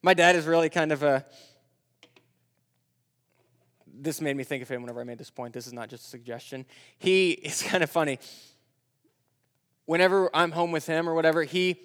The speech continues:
he takes, uh, things that should be written in law,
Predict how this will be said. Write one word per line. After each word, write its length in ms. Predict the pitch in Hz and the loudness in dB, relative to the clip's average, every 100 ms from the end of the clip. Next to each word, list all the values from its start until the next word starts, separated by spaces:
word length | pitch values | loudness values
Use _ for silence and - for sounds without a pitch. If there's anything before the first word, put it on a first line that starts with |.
| _ | _
he 120 | 185 | -4
takes, 460 | - 185 185 - - | 0 0 0 -6 -2
uh, 320 | 156 147 143 139 _ _ _ _ _ _ _ | 2 4 2 -2 _ _ _ _ _ _ _
things 200 | 160 170 | -4 -4
that 100 | - | -8
should 280 | - 165 160 | -6 -6 -4
be 160 | 190 | -6
written 360 | 190 - 156 165 | -6 -6 -6 -4
in 140 | 147 131 | -8 -6
law, 340 | 131 143 156 | -4 -2 -4